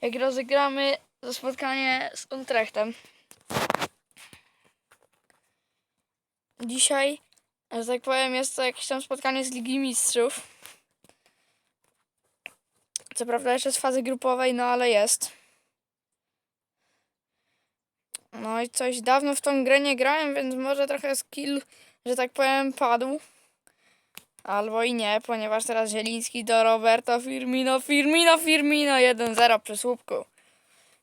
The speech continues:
Nie wiem. Cieszę się, bo dzisiaj właśnie będzie taki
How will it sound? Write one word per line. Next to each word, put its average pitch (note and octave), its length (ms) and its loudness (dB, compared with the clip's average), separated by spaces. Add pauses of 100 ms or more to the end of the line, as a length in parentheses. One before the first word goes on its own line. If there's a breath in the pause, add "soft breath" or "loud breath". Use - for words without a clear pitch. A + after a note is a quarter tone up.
(120)
Nie G#3+ 60 -6
wiem. G3+ 260 -6 (4000 loud breath)
Cieszę - 260 -2
się, C4 200 0
bo B3+ 120 0
dzisiaj B3 220 2
właśnie B3 320 -2
będzie A#3+ 260 -2
taki A#3+ 340 -6